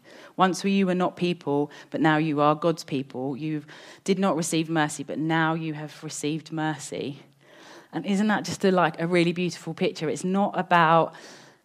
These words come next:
a harsh kind of, "Oh, you've sinned, you've done this, it's really hard,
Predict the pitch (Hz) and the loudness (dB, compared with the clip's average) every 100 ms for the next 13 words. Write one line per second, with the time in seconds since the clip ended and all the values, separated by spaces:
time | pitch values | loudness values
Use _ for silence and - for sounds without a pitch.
0 | _ _ - 180 - 170 170 160 - - | _ _ -2 0 0 2 2 2 -4 -6
1 | 160 160 151 151 - - - - 180 180 | -2 0 -2 -4 -8 -8 -8 -8 -14 -14
2 | 175 - 170 175 180 175 165 160 165 185 | -16 -16 -12 -12 -12 -14 -16 -16 -14 -12
3 | 190 185 185 175 170 170 185 196 185 170 | -10 -8 -10 -10 -10 -10 -8 -6 -6 -6
4 | 165 160 165 | -6 -4 -6